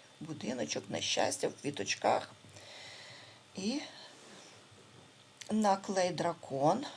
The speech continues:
приклеюємо цей будиночок так навскоси.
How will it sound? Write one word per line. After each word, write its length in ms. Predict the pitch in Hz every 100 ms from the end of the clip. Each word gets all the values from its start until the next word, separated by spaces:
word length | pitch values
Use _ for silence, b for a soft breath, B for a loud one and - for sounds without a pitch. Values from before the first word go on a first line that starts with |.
| B B B B B B B -
приклеюємо 800 | 214 196 160 160 165 196 240 277 - - -
цей 200 | - 180
будиночок 800 | 147 151 123 113 117 151 - 233 -
так 160 | - -
навскоси. 680 | 262 294 - 285 - 294